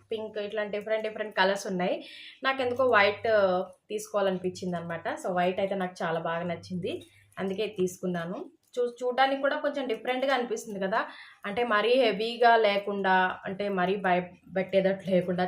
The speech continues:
చాలా సింపుల్ లుక్‌తో కనిపిస్తుంది. So నాకైతే చాలా బాగా నచ్చింది ఇది కూడా. So దీనికి కూడా మంచి ఇట్లా బెల్ట్ కింద ఇచ్చారు. So దీన్ని కూడా మనం పెద్దగా చేసుకోవచ్చు, అలాగే చిన్నగా కూడా దీన్ని చూసుకోవచ్చు. So ఇదే అన్నమాట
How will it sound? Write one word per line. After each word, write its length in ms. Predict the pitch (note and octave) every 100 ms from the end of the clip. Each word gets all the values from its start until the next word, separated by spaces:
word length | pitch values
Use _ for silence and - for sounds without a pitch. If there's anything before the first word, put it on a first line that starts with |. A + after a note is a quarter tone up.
| G3+
చాలా 200 | F3+ G3 G#3
సింపుల్ 360 | F#3+ F#3+ G3+ G3
లుక్‌తో 300 | F#3+ - G3 F#3
కనిపిస్తుంది. 640 | E3+ F3+ F3+ F#3 E3 C4 F#4 - - - -
So 80 | B3 A3
నాకైతే 280 | G3+ G3+ G#3+
చాలా 220 | G#3 F3+ F#3 F#3+
బాగా 200 | F3+ F3+
నచ్చింది 300 | F3 F#3 E3+ E3
ఇది 100 | D#3+
కూడా. 180 | E3 G3+ F4+ - _ _ _ -
So 40 | G3
దీనికి 240 | G3 G3+ G3
కూడా 140 | A3 D#4+ - -
మంచి 280 | F#3+ F#3+ F#3+ F3+ F3+ F3 F3+ - - - -
ఇట్లా 200 | F3 F3+ F3 E3 E3
బెల్ట్ 300 | F#3 F#3 F#3 - -
కింద 180 | F3 E3
ఇచ్చారు. 300 | D#3+ F3 G3 F4+
So 80 | A#3 F#3+
దీన్ని 200 | G3+ G3 G#3+
కూడా 120 | A3+ G3+
మనం 140 | F#3 F#3
పెద్దగా 340 | F3+ F#3+ G3 F#3+
చేసుకోవచ్చు, 500 | F#3+ F#3+ G3 F#3+ - D4
అలాగే 220 | F3 E3+ F#3
చిన్నగా 320 | G#3 F3+ F3+ F3+
కూడా 180 | F#3 F#3+ G#3 - _ _
దీన్ని 200 | F3+ F3+ F3+
చూసుకోవచ్చు. 560 | E3 - F3 D#3+ A3 D4 D4 - _ _ _
So 120 | - - G3
ఇదే 160 | F#3 F3
అన్నమాట 300 | E3 D#3+ D#3